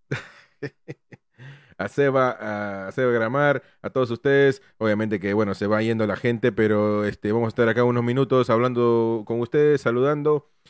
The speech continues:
Eh, así que hagan cualquier pregunta, hagan, em, <laughs> eh, use, <laughs> you, eh, Comagata. Dice, "¿Cómo que Elber Galarga?". Bueno,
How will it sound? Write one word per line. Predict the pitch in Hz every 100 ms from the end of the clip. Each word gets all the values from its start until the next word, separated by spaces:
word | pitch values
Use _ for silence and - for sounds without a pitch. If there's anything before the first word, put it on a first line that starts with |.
| _
Eh, | - 104 104
así | 101 120
que | 123
hagan | 127 120
cualquier | 117 135
pregunta, | 113 117 143 131 143
hagan, | 135 139 139 131
em, | 117 110 110 107 104 92 _ _ _ _ _ _ _ _ - - _
<laughs> | - - - - - - 127 127 -
eh, | 87 98 135
use, | 127 - _ _ _ _ -
<laughs> | 117 - - 156 _ _ _ _ _ 131 147 123
you, | - 117 143 135 - _
eh, | 120 117 113 113 110 98
Comagata. | 117 110 110 123 120 - 82 76 _ _ -
Dice, | 107 113 113 101
"¿Cómo | 123 123 113
que | 110 110
Elber | 117 113 107
Galarga?". | 104 110 104 95 92
Bueno, | 104 110 92